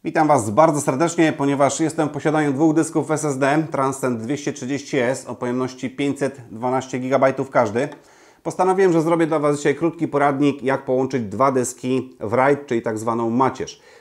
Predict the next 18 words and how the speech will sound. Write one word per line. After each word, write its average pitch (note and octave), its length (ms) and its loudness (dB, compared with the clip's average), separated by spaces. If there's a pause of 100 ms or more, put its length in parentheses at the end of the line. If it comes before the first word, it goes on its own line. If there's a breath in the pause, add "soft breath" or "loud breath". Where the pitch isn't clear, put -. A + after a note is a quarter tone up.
Z A2+ 60 -8
dwóch F#3 200 4
dysków F#3 360 4
uzyskamy D3+ 380 0
tylko D3+ 220 -2
i C#3 40 2
wyłącznie C#3 320 -4
raid C3 200 -2
zero C#3+ 300 0
lub D#3+ 300 2
też C#3+ 200 -4
raid A#2 200 0
jeden, C#3 300 0
nic B2 160 -2
więcej B2 220 -4
tutaj A2+ 160 -6
nie C3+ 100 -4
wykombinujemy. C#3+ 600 -2